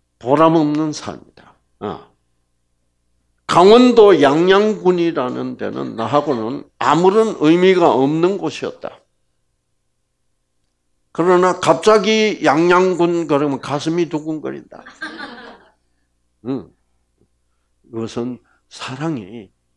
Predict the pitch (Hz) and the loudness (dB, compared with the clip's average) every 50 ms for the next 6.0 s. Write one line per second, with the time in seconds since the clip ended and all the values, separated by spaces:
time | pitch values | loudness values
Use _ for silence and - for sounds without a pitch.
0 | _ _ - 120 117 113 113 110 110 107 101 98 110 123 131 - - - - 104 | _ _ -6 -4 -2 -2 -2 -4 -6 -8 -10 -8 -8 -8 -8 -8 -10 -12 -12 -12
1 | 107 - 107 - - - - _ - - _ _ - - - _ _ _ _ _ | -16 -18 -18 -18 -18 -20 -20 _ -20 -20 _ _ -20 -20 -20 _ _ _ _ _
2 | _ _ _ _ _ - - 117 117 123 127 131 131 139 190 226 247 262 240 - | _ _ _ _ _ -6 -4 -4 -4 -2 -2 -2 -2 0 0 0 0 -2 -6 -2
3 | 139 143 143 147 147 151 156 143 147 135 113 101 - - - 117 113 117 104 92 | 2 4 4 4 4 2 0 -2 -2 -4 -4 -6 -8 -10 -10 -10 -10 -10 -12 -14
4 | 85 85 101 101 101 101 98 101 92 _ 78 78 80 95 104 90 _ _ _ _ | -14 -14 -14 -16 -16 -16 -16 -16 -18 _ _ _ _ _ -20 -20 _ _ _ _
5 | _ _ _ _ _ _ _ _ _ - - 104 98 98 101 98 - 95 85 | _ _ _ _ _ _ _ _ _ -16 -14 -14 -12 -12 -14 -16 -18 -18 -20